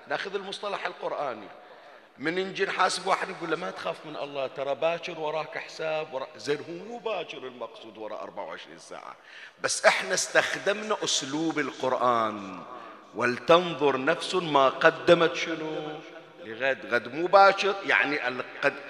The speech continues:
الآخرة التي نراها قريبة. زين، فالأمر جاء بالنظر. لتن-، لتنظر يعني شنو؟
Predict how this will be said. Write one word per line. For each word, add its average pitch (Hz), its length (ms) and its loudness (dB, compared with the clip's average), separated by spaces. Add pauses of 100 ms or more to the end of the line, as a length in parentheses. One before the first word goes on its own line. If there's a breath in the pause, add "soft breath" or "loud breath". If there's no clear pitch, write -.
(120)
الآخرة 156 540 2
التي 120 300 -4
نراها 117 520 0
قريبة. 82 540 -10 (600)
زين، 120 240 -2 (680 loud breath)
فالأمر 269 580 4
جاء 214 680 2 (360)
بالنظر. 120 520 0 (540)
لتن-، 135 580 0
لتنظر 180 560 0
يعني 127 280 4
شنو؟ 113 400 -6